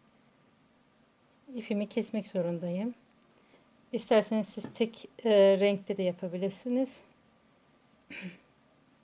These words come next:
Evet, şimdi krem ipimi aldım. Şöyle, e, herhangi bir yuvanın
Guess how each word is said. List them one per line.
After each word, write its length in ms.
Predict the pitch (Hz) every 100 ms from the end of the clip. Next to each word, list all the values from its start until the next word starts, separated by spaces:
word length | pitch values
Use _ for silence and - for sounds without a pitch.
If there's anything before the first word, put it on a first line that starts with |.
| _ _ _ _ _ _ _ - _ _ _ _ -
Evet, 220 | 240 208
şimdi 240 | 262 247
krem 240 | 240 262 240
ipimi 320 | 226 196 185
aldım. 600 | 180 240 247 240 254 254 - _ _ _ _ _ _ _ _ _ _ - - _ _ _ _ _ _ _ _ -
Şöyle, 560 | - 220 175 160 190 196 _ _ _ - - - - _ _ 240
e, 340 | 214 202 202
herhangi 600 | 175 240 240 247 240 214
bir 140 | 220 226
yuvanın 540 | 220 208 214 220 240